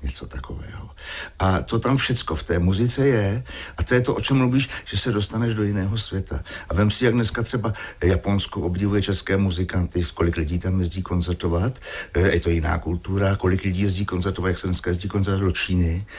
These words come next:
A prostě všichni obdivují tu naší kulturu. To je to, co je nám třeba závidět. A přesně, když si řekneme,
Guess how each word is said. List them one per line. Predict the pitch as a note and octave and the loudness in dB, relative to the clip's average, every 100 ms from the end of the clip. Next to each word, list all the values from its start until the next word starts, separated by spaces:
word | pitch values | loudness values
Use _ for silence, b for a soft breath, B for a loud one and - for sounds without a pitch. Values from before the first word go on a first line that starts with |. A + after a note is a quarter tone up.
| B B - | B B -6
A | |
prostě | - F#2 - | -4 -2 -2
všichni | - E2+ G2+ G#2+ F2+ G2 | -2 0 0 0 0 0
obdivují | E2+ F#2+ G2+ G2+ A2 | 0 2 2 2 0
tu | A2+ | 2
naší | G#2 F#2+ - A2+ | 2 2 2 -2
kulturu. | A2+ G2 G2+ G#2+ G#2+ B B | -2 -2 0 0 -2 B B
To | G#2 | 0
je | |
to, | G2 - A2+ - | 0 2 0 0
co | - F#2+ | -4 -2
je | |
nám | G#2+ A2 | 2 2
třeba | G#2 A2+ A2+ | 0 0 2
závidět. | A2+ G2 F2 E2 F2+ F#2+ | 2 2 2 0 0 0
A | G#2 B B - | -2 B B -4
přesně, | - E2+ A#2 A2+ G2+ F2+ F2 | -2 0 2 2 0 -6 -8
když | D#2+ E2+ - | -4 -2 -2
si | G#2+ | -2
řekneme, | G2 F#2 G2 A2 | -2 2 2 2